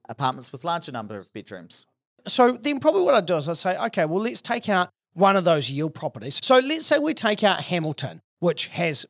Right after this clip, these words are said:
Speaker 2: again, we've, we've worked on a lower growth rate, three and a half percent. So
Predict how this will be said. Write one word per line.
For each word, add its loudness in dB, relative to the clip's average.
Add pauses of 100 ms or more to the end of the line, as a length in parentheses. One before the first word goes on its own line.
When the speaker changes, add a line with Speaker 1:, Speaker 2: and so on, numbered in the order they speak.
(140)
Speaker 2:
again, -6
we've, -12
we've -14
worked -8
on -8
a -10
lower -10
growth -10
rate, -8
three -10
and -10
a -14
half -12
percent. -6
So 0